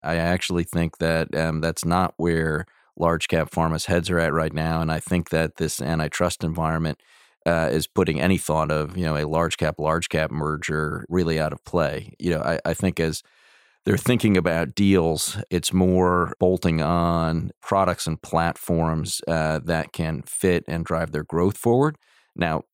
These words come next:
a bolt-on for a large cap pharma could be, uh, Seattle Genetics, a forty plus billion dollars deal. But, you know, still, it's, it's more of that ilk than the,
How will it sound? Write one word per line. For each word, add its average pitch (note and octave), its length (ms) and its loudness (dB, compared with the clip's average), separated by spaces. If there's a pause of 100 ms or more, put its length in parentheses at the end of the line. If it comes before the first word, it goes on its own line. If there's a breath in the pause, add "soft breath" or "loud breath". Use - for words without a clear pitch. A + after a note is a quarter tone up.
(180)
a F2+ 60 4
bolt-on F#2+ 440 4
for F2 140 0
a E2+ 60 4
large E2+ 240 2
cap E2+ 160 2
pharma A2 360 2
could D#2+ 140 -4
be, E2 320 2
uh, D#2+ 320 2
Seattle F2+ 380 2
Genetics, F2+ 500 2
a D2+ 60 2
forty F2 320 0
plus G2 240 2
billion G#2 260 2
dollars G2+ 340 2
deal. F#2 360 2
But, F#2 240 2 (340 soft breath)
you A2 120 4
know, F#2+ 120 6
still, F#2+ 460 4
it's, E2+ 220 2
it's - 240 2
more G#2+ 200 6
of F2 180 2
that F2+ 360 2
ilk F#2 440 0
than E2+ 460 2
the, D#2 400 2